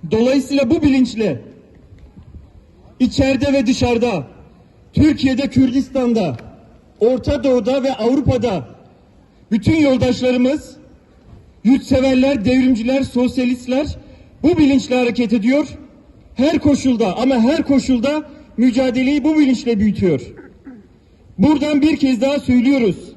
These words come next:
Hem agif olarak hem bu mücadeleyi büyüten dostlarımız olarak S H P'ye ve H D P'ye gücünüz yetmez.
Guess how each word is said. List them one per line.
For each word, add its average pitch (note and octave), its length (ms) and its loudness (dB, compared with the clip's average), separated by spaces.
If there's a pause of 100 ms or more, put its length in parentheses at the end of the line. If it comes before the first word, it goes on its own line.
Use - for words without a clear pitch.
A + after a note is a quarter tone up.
(1700)
Hem C4+ 240 2
agif B3+ 280 0
olarak B3+ 480 0 (420)
hem B3+ 160 2
bu D4 80 0
mücadeleyi B3+ 600 0
büyüten B3+ 360 2
dostlarımız A#3+ 500 0
olarak A#3+ 500 -2 (1500)
S C4+ 300 2
H B3+ 80 -2
P'ye C#4 300 2
ve C4+ 140 2
H A#3+ 140 0
D C4 80 -2
P'ye C4 240 -2
gücünüz B3+ 480 0
yetmez. A#3+ 540 -2